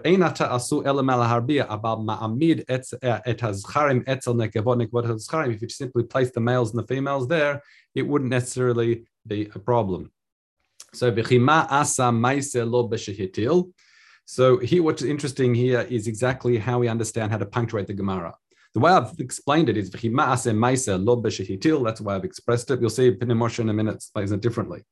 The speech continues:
So the way this, the way, um, the Reb Chaim explains it, uh,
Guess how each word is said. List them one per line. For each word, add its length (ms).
So 180
the 100
way 180
this, 260
the 180
way, 380
um, 500
the 160
Reb 180
Chaim 280
explains 640
it, 100
uh, 160